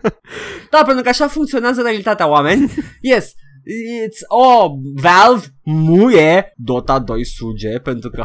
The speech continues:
Speaker 2: Half-Life trei n-a apărut.
Speaker 1: Bine, s-a dus la Dota doi pentru că, practic, uh, ei spun că resursele care trebuia să se ducă în Half-Life trei, uh, s-au dus la Dota doi instead. Asta e,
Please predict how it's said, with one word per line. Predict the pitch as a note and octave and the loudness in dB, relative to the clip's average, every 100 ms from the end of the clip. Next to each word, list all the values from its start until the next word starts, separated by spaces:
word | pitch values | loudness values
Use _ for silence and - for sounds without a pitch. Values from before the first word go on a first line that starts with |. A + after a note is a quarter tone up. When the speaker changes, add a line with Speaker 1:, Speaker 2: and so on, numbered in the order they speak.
| C#3+ | -4
Speaker 2:
Half-Life | C3+ C3+ A#2+ - | -4 -4 -8 -6
trei | B2+ | -6
n-a | A#2+ | -4
apărut. | A#2 A2 A#2 G#2 - | -6 -6 -8 -8 -4
Speaker 1:
Bine, | C3 A#2 G#2+ _ | -2 -2 -4 _
s-a | - A#2 | -4 -4
dus | C3+ | -2
la | B2+ | -2
Dota | C3 A2+ | -4 -2
doi | C3 | -4
pentru | C3+ B2+ A#2 | -2 -6 -8
că, | - A#2+ A#2+ - | -4 -2 -2 0
practic, | B2 A#2+ - A#2 - | -2 -2 -6 -8 -6
uh, | A#2 A2 A2 | -4 -2 -2
ei | A2+ | -2
spun | A2+ - B2 | -6 -6 -8
că | A#2 - A2+ | -6 -2 0
resursele | A2 - B2 - | 0 -2 -4 0
care | A#2+ A2+ | 0 0
trebuia | A2+ A#2+ | 0 0
să | |
se | - | -2
ducă | G#2+ A2+ - | -2 -2 0
în | G#2+ | -2
Half-Life | A2+ - G#2 - | -2 -2 -6 -4
trei, | A2+ G2+ A2+ C#3+ _ _ _ _ | -4 -2 -4 -6 _ _ _ _
uh, | - A2+ A2+ G#2+ | -2 0 2 0
s-au | - A#2 | 0 0
dus | A2+ A#2 | 2 2
la | A2 | 2
Dota | G#2+ G#2+ | 0 0
doi | G2 G#2 | 0 0
instead. | G2+ - G#2 F#2+ - _ _ _ _ - | 0 -4 -6 -8 -16 _ _ _ _ -8
Asta | A2 - A2 | -6 -4 -4
e, | G#2 G2 F#2+ | -2 -4 -8